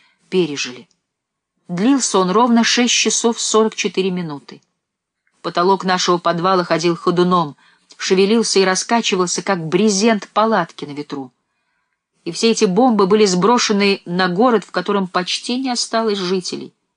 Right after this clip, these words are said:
Один заход следовал за другим, один за другим. Нас в подвале было шестеро. Две женщины, я и молодая мать с трехлетним малышом.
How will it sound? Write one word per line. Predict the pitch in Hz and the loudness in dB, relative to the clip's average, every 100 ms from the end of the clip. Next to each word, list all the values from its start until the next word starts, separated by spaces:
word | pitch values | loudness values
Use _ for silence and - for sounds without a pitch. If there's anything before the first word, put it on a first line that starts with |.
| _ _ _ _ | _ _ _ _
Один | - 165 196 185 | -6 -2 0 0
заход | 180 180 214 | -2 2 0
следовал | - 175 190 170 170 | 0 -4 -2 -2 -4
за | 165 | -4
другим, | 151 156 160 220 175 | -4 -4 -2 -2 -4
один | 151 175 175 | -4 -4 -4
за | 160 | -8
другим. | 156 147 143 135 - _ _ _ _ _ _ _ _ _ _ _ _ _ _ | -8 -8 -10 -12 -18 _ _ _ _ _ _ _ _ _ _ _ _ _ _
Нас | 175 214 - | -4 -4 -4
в | - | -4
подвале | 202 202 214 | -2 0 0
было | 190 202 | 2 0
шестеро. | 202 - 214 - 147 123 127 _ _ _ _ _ _ _ _ _ | 2 2 0 0 -8 -12 -16 _ _ _ _ _ _ _ _ _
Две | 165 170 220 | -6 0 2
женщины, | 202 254 240 - 160 143 131 _ _ _ _ _ _ | 4 2 2 2 -2 -4 -10 _ _ _ _ _ _
я | 170 165 196 185 180 | -10 -2 0 2 0
и | 165 180 | -2 -2
молодая | 170 180 180 180 | 0 0 2 2
мать | 185 170 147 - - _ _ _ | 2 0 -4 -12 -16 _ _ _
с | - | -12
трехлетним | - 170 175 151 156 147 | -4 -4 -2 -6 -6 -10
малышом. | 151 151 - 147 135 | -6 -4 -2 -4 -6